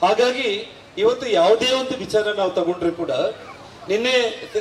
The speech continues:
ನಮ್ಮ ಸಿದ್ದರಾಮಯ್ಯ ಅವರು ಒಂದು ಮಾತು ಮಾತಾಡ್ತಾ ಇದ್ರು. ನನಗೆ ಬಹಳ ಒಂದು ಖುಷಿಯಾಗಿದ್ದೇನೆಂದ್ರೆ,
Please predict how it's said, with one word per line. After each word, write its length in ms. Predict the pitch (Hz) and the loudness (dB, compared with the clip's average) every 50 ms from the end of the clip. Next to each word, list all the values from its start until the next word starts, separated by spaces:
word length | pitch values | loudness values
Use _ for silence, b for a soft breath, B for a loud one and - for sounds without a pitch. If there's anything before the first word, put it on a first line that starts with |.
| 190 185 | -4 -4
ನಮ್ಮ 400 | 190 202 202 202 196 190 175 165 - | -6 -4 -2 0 0 0 0 -2 -2
ಸಿದ್ದರಾಮಯ್ಯ 480 | 196 - 196 214 220 214 208 190 180 | -2 0 2 2 2 2 0 -2 -2
ಅವರು 220 | 175 180 220 240 220 | -4 -4 -2 -2 -4
ಒಂದು 120 | 190 165 | -4 -2
ಮಾತು 300 | 160 165 165 - - 147 | -4 -4 -4 -4 -6 -6
ಮಾತಾಡ್ತಾ 360 | 139 - 156 139 - - 143 | -4 -2 -2 -4 -4 -6 -10
ಇದ್ರು. 560 | 127 131 - - 127 117 - - - - - - - - - - - - - - - - - - - - - | -10 -10 -12 -12 -12 -12 -14 -14 -16 -16 -16 -16 -18 -18 -18 -20 -20 -20 -20 -20 -20 -20 -20 -20 -16 -6 0
ನನಗೆ 240 | 190 208 226 220 - | 2 2 2 2 2
ಬಹಳ 200 | 269 277 302 240 | 4 4 4 6
ಒಂದು 220 | 233 233 233 226 - | 4 2 2 -2 -4
ಖುಷಿಯಾಗಿದ್ದೇನೆಂದ್ರೆ, 1200 | - 202 170 - 226 220 214 214 220 - 196 202 202 202 196 208 240 240 202 175 185 202 196 | -4 -2 2 4 4 4 4 2 -2 -2 -4 -4 -4 -4 -2 0 2 2 2 2 0 -4 -6